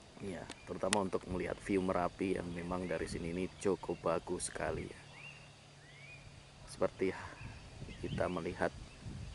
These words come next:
ya, kalau di sini melihat view Merapi itu seperti halnya nonton wayang itu ya, ada layar, dua layar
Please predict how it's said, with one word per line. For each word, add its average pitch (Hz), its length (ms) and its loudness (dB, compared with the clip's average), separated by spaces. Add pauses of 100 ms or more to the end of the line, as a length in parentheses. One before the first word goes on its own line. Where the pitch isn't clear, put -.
(540)
ya, - 160 0
kalau 85 160 0
di 80 140 0
sini 104 500 4 (1040)
melihat 87 380 4 (260)
view 98 220 8
Merapi 92 420 8
itu 101 320 6 (240)
seperti - 400 6
halnya 92 400 8
nonton 92 400 6
wayang 85 480 8
itu 80 240 2
ya, - 160 4
ada 78 560 10
layar, 82 480 8
dua - 480 6 (320)
layar 73 320 8